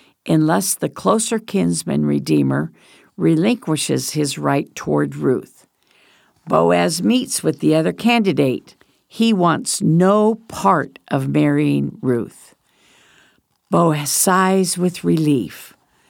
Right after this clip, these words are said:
While Boaz is meeting, he sends Ruth home. Ruth's anxiety is sky high. "Whom will I marry?" Boaz knocks,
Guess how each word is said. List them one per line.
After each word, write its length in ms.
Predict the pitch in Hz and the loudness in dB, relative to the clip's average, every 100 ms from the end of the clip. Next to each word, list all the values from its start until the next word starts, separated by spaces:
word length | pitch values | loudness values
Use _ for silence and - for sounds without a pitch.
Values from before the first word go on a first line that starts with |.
| _ _ _ _ | _ _ _ _
While 240 | - 160 160 | -2 0 0
Boaz 580 | 160 175 214 233 240 247 | 0 2 2 2 0 0
is 220 | 226 160 | -2 0
meeting, 400 | 143 131 147 170 | 0 2 0 0
he 180 | 180 180 | 0 0
sends 480 | - 196 190 175 | 0 2 2 0
Ruth 280 | 175 180 175 | -2 -2 -2
home. 400 | 180 151 123 127 _ _ _ _ - _ _ _ _ | -2 -2 -2 -6 _ _ _ _ -20 _ _ _ _
Ruth's 400 | - 185 233 220 - | 0 2 2 0 -2
anxiety 880 | 160 156 143 165 175 196 196 190 143 | 2 2 0 0 2 2 2 2 2
is 140 | 117 | 0
sky 680 | - - - 196 196 196 190 | -4 -2 0 2 2 0 -4
high. 760 | 156 - 190 175 135 117 - _ _ _ - _ _ - | -10 -6 -2 -2 -2 -6 -10 _ _ _ -20 _ _ 0
"Whom 480 | 220 185 135 139 147 _ _ | 2 4 2 -2 -8 _ _
will 220 | - 156 156 | -4 0 2
I 180 | 160 | 2
marry?" 580 | 160 160 147 113 - _ _ _ _ _ _ _ _ _ _ | 2 2 0 -2 -8 _ _ _ _ _ _ _ _ _ _
Boaz 540 | 165 160 156 143 127 147 | 0 2 2 0 -2 0
knocks, 680 | 139 160 220 - - - | 2 2 0 -6 -10 -10